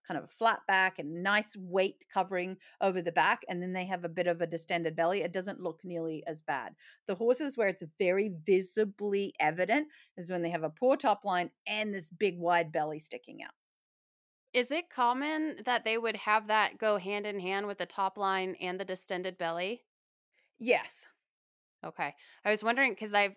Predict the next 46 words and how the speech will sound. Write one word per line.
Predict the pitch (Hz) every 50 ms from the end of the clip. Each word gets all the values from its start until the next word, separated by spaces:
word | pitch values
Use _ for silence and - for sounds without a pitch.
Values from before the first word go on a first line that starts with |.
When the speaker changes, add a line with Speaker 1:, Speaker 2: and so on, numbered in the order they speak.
| _
Speaker 2:
I've | - 196 202 196
seen | - - 269 254
a | 240 214
lot | 185 185 180 180
of | 190 190
people | - 233 202 - 202 190 -
asking | - 175 175 175 - - 196 185
about | 180 175 180 170 165 - -
that. | 165 160 156 151 - - _ _ -
And |
they | 302
Speaker 1:
Potentially | 220 - 339 277 285 240 240 - 240
what | 240
Speaker 2:
always | - - 330 302
Speaker 1:
was | 220 220
Speaker 2:
say | 302 320
that, | 311 - 349
Speaker 1:
causing | 285 - 165 175 165
it. |
Speaker 2:
right? | 190 196 208 240 -
They | 190
Speaker 1:
Yeah, | 180 160 233 233
Speaker 2:
always | 240 254 -
say, | - 302 277
Speaker 1:
yeah. | - -
Speaker 2:
"My | 170
horse | 170 - 233 240 -
has | 254 220
a | 196
hay | 175 - 233 254
belly," | 208 208 196 190 190 190 -
and | 196 202 202
they | 202
have | 196 220 226
a | 226
really | 208 220 226 214
poor | 208 - - 226 226
top | - - 208 247 - -
line. | 165 147 143 - 170 - _ _ _ _ _ _ _ _ - -
Speaker 1:
And | 214 214 208
Speaker 2:
So. | 208 185
Speaker 1:
oftentimes | 208 233 247 - - 262 254 269 233 196 196 214 196 -
it's | - 185 170 -
poor | - - - 247 247 262
quality | 262 - 262 254 262 262 254 277 285
hay, | 254 220 175 165 160 185 226 233